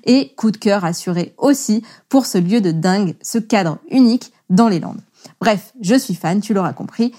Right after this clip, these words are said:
Je te laisse écouter cette interview hyper inspirante. Coucou Corentine, je suis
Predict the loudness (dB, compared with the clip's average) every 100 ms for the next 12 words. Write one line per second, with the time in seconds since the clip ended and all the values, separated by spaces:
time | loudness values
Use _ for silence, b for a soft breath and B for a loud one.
0 | B B 0 2 0 -2 -4 -2 -2 -2
1 | b b -2 2 2 2 0 -2 -4 _
2 | _ 0 2 2 -2 -6 -10 -12 -14 -20
3 | _ _ _ _ _ _ _ _ _ _
4 | _ -2 2 2 0 2 2 2 0 0
5 | 4 4 2 -2 2 2 2